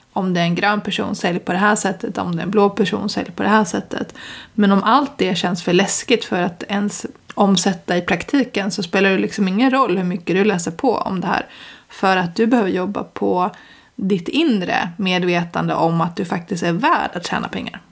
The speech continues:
Och jag tycker att den här klassiska säljträningen kan glömma bort den här mindset-biten ibland. Och när man kommer på att man ska prata om det så pratar man om självförtroende på ett så här ganska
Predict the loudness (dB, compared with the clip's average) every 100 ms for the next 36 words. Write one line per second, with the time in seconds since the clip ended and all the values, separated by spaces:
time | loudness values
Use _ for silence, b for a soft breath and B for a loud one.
0 | _ _ _ _ 0 2 4 2 2 0
1 | 0 -4 -2 0 0 -2 -4 -4 -2 -2
2 | -2 -2 -2 -2 -4 -2 -2 -2 0 0
3 | 2 2 2 0 -4 -2 0 2 2 2
4 | 0 -2 -2 2 2 2 -4 -4 -2 -2
5 | -2 0 -2 2 2 4 4 4 2 0
6 | -2 -6 -16 -10 0 2 2 2 2 0
7 | -2 -6 -6 0 2 2 0 0 -2 -4
8 | 0 2 2 0 -2 -2 -2 2 2 2
9 | -2 0 0 0 -4 -6 -6 -4 -2 0
10 | -2 0 0